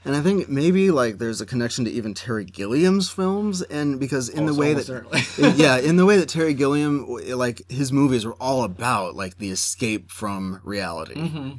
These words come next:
Speaker 1: And, and I think this really kind of encapsulate, like, historically, if you look at American history, world history, th-, like, a lot of this sort of encapsulates the desire to, I mean, uh, I think a lot of people, uh, in the interwar period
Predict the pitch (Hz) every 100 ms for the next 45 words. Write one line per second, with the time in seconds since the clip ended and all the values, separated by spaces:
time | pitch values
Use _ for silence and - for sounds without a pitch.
0 | - 104 101 95 92 - 98 95 90 104
1 | 101 143 - - - - 123 135 127 139
2 | 156 131 110 123 107 95 90 104 98 -
3 | 120 110 - 95 98 110 - 120 139 151
4 | 139 135 123 117 110 110 113 113 104 107
5 | 92 101 113 127 - 143 139 120 71 67
6 | 117 104 127 156 123 - 120 101 95 -
7 | 110 - 110 92 82 - 92 101 101 101
8 | 98 95 90 92 87 90 _ - 73 104
9 | 95 92 - 90 - - 120 143 131 117
10 | 120 120 113 113 98 98 95 95 90 90
11 | 85 92 120 110 123 120 107 107 98 101
12 | 98 95 92 92